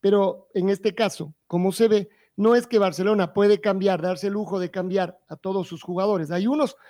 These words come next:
con los que puede suplir mejor, pero lo que pasa en todos los equipos, hay dos o tres que son figuras y que serán muy difíciles de suplir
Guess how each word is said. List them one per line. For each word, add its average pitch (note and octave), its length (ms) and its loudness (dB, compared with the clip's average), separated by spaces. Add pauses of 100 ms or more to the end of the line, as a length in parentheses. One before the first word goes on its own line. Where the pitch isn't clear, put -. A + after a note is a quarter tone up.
(220)
con G3 120 0
los G3+ 140 0
que G#3 100 -2
puede A3+ 260 4
suplir G3 360 -4
mejor, F#3+ 420 -2 (440)
pero F#3 380 -2
lo E3+ 120 -8
que D#3+ 140 -14
pasa F3+ 240 -6
en F#3+ 80 -2
todos G3+ 200 0
los E3+ 140 0
equipos, - 480 -8 (460)
hay G#3+ 140 4
dos A#3+ 180 4
o A#3+ 80 2
tres A#3 360 0 (120)
que D3+ 80 -18
son D#3 240 -16
figuras A#3+ 480 -10 (320)
y - 80 -14
que F#3+ 100 -6
serán G3+ 340 -4 (260)
muy A#3+ 220 0
difíciles A#3 560 -2
de G3 140 4
suplir G#3+ 500 -4